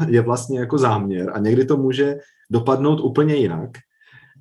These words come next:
A já to říkám záměrně, že se nám to taky někdy v životě stane, že chceme se pro něco rozhodnout a najednou se dostaneme k úplnému opaku, ale přitom jsme do toho šli s tím vědomím, že děláme všechno správně.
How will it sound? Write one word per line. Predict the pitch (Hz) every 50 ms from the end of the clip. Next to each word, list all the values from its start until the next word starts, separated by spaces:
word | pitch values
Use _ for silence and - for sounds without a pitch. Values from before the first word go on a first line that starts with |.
| _ _
A | - 98 98 98 104 104 -
já | 110 107
to | 110 131
říkám | 123 131 143 151 143 131
záměrně, | 113 107 110 117 127 139 139 143 139 139 139 135 135 135 135 135 131 -
že | 110 101 95 110 113 117 117 120 120 120 120 120 120 117 120 - _ _ _ _ _ 123
se | - 127 117
nám | 120 131 135
to | 131 139
taky | 127 117 117 -
někdy | 139 127 123 127 135
v | 120
životě | 113 131 123 127 127 143 135
stane, | - - 98 90 92 104
že | 113 123
chceme | 113 117 - - 113 113 117 120 120 120 120 120 120 117 120 117
se | - -
pro | 120 - 113 113
něco | 117 117 117 143 135
rozhodnout | 117 101 90 107 104 95 98 98 95 95 104 131 151 - - _
a | 104
najednou | 101 98 101 110 113 117 131 135 135 127 131 - - - _ 120 117 - -
se | - 143
dostaneme | 123 127 123 123 143 139 139 139 135
k | -
úplnému | 139 120 120 135 139 147 156 -
opaku, | 127 123 117 127 127 127 - 147 127
ale | 131 131
přitom | 131 - 156 156 156 151
jsme | 147 - 156 143
do | 139 139 139
toho | 139 147 143 151
šli | 147 - - 156 151
s | 156 -
tím | - 151 143
vědomím, | 143 139 139 143 143 147 151
že | 143 147
děláme | 143 143 139 139 143 147 151 147
všechno | 151 - 143 135 151 160
správně. | 160 - 165 165 160 160 147 117 92 78